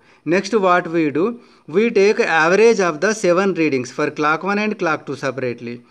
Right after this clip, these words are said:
For clock one, the average reading is eleven fifty-nine thirty. For clock two, the average reading is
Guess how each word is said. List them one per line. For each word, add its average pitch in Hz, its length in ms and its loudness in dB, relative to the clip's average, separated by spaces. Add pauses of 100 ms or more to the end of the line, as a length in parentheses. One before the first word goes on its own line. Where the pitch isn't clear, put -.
(380)
For 190 160 0
clock 185 320 2
one, 220 220 0
the 202 60 0
average 185 500 2
reading 165 400 0
is 220 300 -2 (340)
eleven 170 340 2
fifty-nine 190 560 -2
thirty. 135 380 -2
For - 680 -8
clock 170 400 -2
two, 214 120 2
the 196 100 0
average 175 580 2
reading 151 340 0
is 214 280 -2